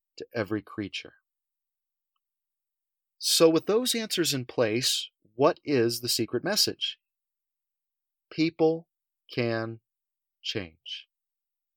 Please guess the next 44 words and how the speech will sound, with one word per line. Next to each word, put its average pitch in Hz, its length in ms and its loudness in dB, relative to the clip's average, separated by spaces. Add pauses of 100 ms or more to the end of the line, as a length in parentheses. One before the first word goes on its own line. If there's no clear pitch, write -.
(600)
Because 160 220 6
I'm 175 100 6
not 220 180 6
sure 202 180 4
if - 100 -2
you 147 80 -4
caught 127 320 4
this, 117 240 4
but 147 180 4
all 165 220 8
of 180 60 2
those 202 200 6
phrases 127 560 2
are 135 120 2
describing 135 640 4
the 127 120 0
same 160 540 4
group 135 280 -2
of 117 100 -4
young 110 300 -4
men. 127 320 2 (1040)
Alma 135 280 6
the 131 100 4
younger 185 560 4 (480)
and 131 180 2
the 127 60 4
four 131 320 2
sons 117 340 2
of 110 80 -2
Mosiah. 123 500 4 (1080)
Yes, 170 420 8
I 165 100 6
know 160 200 8
that 202 120 4
I 196 60 8
said 147 260 6
that 143 100 0
these 135 180 2
were 131 100 2
two 143 160 -2
different 139 300 -2
groups 131 180 0
of 131 100 -4
people, 113 440 -2